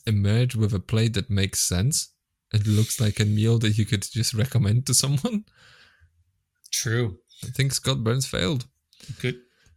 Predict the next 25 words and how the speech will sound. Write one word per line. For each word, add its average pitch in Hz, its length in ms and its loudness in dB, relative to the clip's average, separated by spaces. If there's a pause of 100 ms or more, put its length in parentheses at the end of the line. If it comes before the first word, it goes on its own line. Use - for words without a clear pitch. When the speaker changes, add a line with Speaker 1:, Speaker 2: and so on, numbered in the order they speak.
(140)
Speaker 2:
good 110 300 -2
metaphor. 104 520 -4 (300)
Um, 139 220 2 (500)
it 156 100 0
is, 165 180 2
uh, 147 160 -6 (100)
and 123 160 2
I'll, 113 240 -2
uh, 131 100 -16 (540)
I 123 40 -8
said 117 220 -4
it 101 80 -6
earlier, 101 300 -4
I - 20 -6
think, 101 300 -4
I - 20 -12
think 110 180 -4
I - 40 -10
did. 85 240 -10 (340)
Um, 95 320 -6 (720)
I, 120 200 -2
I 113 120 -2
can 113 200 -4
see 143 500 4
what 107 360 -4